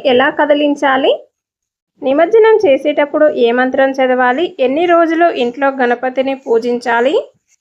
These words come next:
నదిలో నిమజ్జనం చేయలేని వారు ఇంట్లోనే ఎలా నిమజ్జనం చేయాలన్నది, ఇలా ఎన్నో విషయాలు ఈ వీడియోలో మీకు క్లియర్గా చెప్తూ చూపిస్తానండి. అలాగే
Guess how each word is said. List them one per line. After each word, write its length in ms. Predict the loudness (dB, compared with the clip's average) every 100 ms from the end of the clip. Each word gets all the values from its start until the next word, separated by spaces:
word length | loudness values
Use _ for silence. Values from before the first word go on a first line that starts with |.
| _
నదిలో 420 | -4 -2 2 2
నిమజ్జనం 500 | 2 2 0 0 0
చేయలేని 500 | 0 2 2 2 2
వారు 300 | 0 0 0 -2
ఇంట్లోనే 520 | -4 -4 0 0 0 -2 -2
ఎలా 220 | 0 0
నిమజ్జనం 520 | 0 -2 -2 -2 -2
చేయాలన్నది, 840 | -4 -2 0 2 0 0 -2 -2 -4 -6 _ _ _
ఇలా 200 | -2 0
ఎన్నో 380 | 2 2 2 2
విషయాలు 560 | 2 0 0 0 2 0 -2 -12 _ _ _ _ _
ఈ 120 | -8 -4
వీడియోలో 480 | -4 0 2 2 2
మీకు 260 | 0 -2 -4
క్లియర్గా 600 | -2 0 2 2 0 -2
చెప్తూ 420 | -2 -6 -6 -2 0
చూపిస్తానండి. 920 | 0 -2 -2 -6 -2 0 2 0 0 -2 -4 _ _ _ _ -4
అలాగే 440 | -2 0 0 0